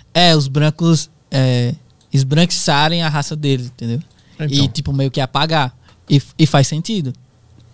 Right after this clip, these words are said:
Speaker 2: Mas é o
Speaker 1: Você
Speaker 2: mesmo
Speaker 1: perder a sua identidade.
Speaker 2: Mas é o mesmo argumento dos, dos racistas brancos.
Speaker 1: É, mas só que, tipo assim, um tem privilégio e o outro não, né? Então, um, um consegue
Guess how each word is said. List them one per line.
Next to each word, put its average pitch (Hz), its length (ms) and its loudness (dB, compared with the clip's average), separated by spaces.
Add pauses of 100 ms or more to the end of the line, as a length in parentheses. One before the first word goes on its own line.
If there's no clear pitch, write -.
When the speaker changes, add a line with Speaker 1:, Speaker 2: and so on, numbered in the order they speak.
(460)
Speaker 2:
Mas 113 200 2
é - 20 6
o 117 40 4
Speaker 1:
Você 120 80 6
Speaker 2:
mesmo 123 180 8
Speaker 1:
perder 143 160 8
a 156 80 4
sua 160 180 2
identidade. 147 580 -2 (140)
Speaker 2:
Mas 110 180 -4
é 113 80 0
o 120 60 2
mesmo 123 320 2
argumento 135 420 -2
dos, 135 320 -8
dos 123 280 -4 (200)
racistas 127 520 -2
brancos. 123 440 -4 (240)
Speaker 1:
É, 185 360 2 (100)
mas 160 220 4
só 175 100 6
que, 180 140 0
tipo 170 180 -2
assim, 165 460 4 (340)
um 160 160 6
tem 185 160 4
privilégio 185 520 -2
e - 20 -4
o - 20 -2
outro 185 220 -6
não, 240 200 -2
né? 160 280 0
Então, 139 460 2
um, 156 580 4 (340)
um 151 180 4
consegue 160 1000 4